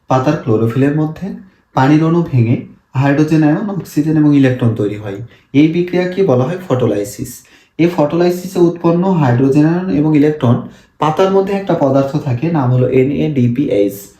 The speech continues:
এই এনএডিপিএইচ কে বিজারিত করে, বিভিন্নভাবে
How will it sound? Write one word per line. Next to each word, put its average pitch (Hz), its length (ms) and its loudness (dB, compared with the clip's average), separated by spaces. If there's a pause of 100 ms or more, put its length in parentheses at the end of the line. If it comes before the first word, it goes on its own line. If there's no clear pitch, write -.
(440)
এই 131 80 6 (160)
এনএডিপিএইচ 180 720 2 (100)
কে 131 80 2 (160)
বিজারিত 143 440 2 (120)
করে, 98 160 -6 (440)
বিভিন্নভাবে 185 560 2